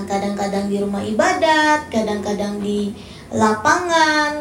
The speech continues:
kadang-kadang di atas bukit, tapi dua arah, ada tanya jawab. Jadi hari ini kita akan tanya jawab ya. Oke?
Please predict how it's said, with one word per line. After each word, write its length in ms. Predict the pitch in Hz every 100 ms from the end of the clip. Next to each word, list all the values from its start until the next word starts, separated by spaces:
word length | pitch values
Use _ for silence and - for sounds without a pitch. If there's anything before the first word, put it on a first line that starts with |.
| 254
kadang-kadang 640 | 214 208 208 220 220 208
di 80 | 208
atas 320 | 220 220 240
bukit, 560 | 330 330 285 277 277 262
tapi 560 | 247 240 320 349 - - - - - - - 233
dua 240 | 247 240
arah, 480 | 233 226 202 196 196 -
ada 320 | - 233 233 233
tanya 320 | 226 220 220 208
jawab. 480 | 214 190 180 165 - - - - - - - - - -
Jadi 240 | 214 208
hari 320 | 294 285 277 277 320
ini 120 | 392
kita 320 | 370 359 330
akan 160 | 320 294
tanya 320 | 302 285 285
jawab 400 | 269 247 202 -
ya. 400 | 190 202 233 - - - - - - - - - - -
Oke? 480 | 208 254 302 415